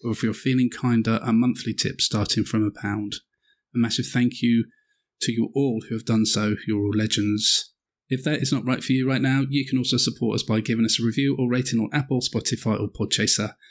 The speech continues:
You can find the links in the show notes. Our Discord server is open to chat all things retro and modern day pop culture with us and other like-minded people. Please come and say hi by hitting the link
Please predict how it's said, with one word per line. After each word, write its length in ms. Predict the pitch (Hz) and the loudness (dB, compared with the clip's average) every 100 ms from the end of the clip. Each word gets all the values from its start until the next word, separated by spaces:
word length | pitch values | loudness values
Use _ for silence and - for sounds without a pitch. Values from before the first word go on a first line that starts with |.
| _ - | _ -4
You 120 | 127 | 0
can 120 | 117 | 0
find 200 | 123 110 | 2 2
the 60 | 104 | 4
links 260 | 107 107 | 2 2
in 60 | 113 | 0
the 80 | 98 | 2
show 160 | - | 0
notes. 560 | 107 - - - - - _ - _ _ | 0 -4 -2 0 0 -6 _ -20 _ _
Our 100 | 120 | -2
Discord 340 | 123 - 123 | 0 0 0
server 260 | - 139 131 | 0 0 0
is 140 | 127 | 0
open 240 | 143 139 135 | 0 0 -2
to 100 | - | -2
chat 220 | - 139 | -2 0
all 100 | 139 | -2
things 300 | 135 139 131 | 0 0 0
retro 320 | 143 - 147 135 | -6 -4 -2 0
and 120 | 120 | 0
modern 240 | 135 135 - | 0 -2 -2
day 160 | 135 | -2
pop 220 | 131 131 | 0 -6
culture 360 | - 151 139 147 | -4 -4 -2 -2
with 120 | 143 | 0
us 180 | 160 165 | 0 0
and 120 | 123 | 0
other 160 | 151 131 | -2 0
like-minded 580 | 135 127 - 135 127 - | 0 0 -2 -2 0 -2
people. 440 | 131 135 143 143 _ _ _ _ | -4 -2 -2 -4 _ _ _ _
Please 180 | 180 196 | -2 0
come 140 | - | 0
and 80 | 151 | 0
say 180 | - 156 | 0 0
hi 340 | - 165 151 | 2 2 2
by 140 | 123 110 | 0 -2
hitting 240 | 131 117 | 0 0
the 60 | 120 | 0
link 220 | 131 120 | 0 0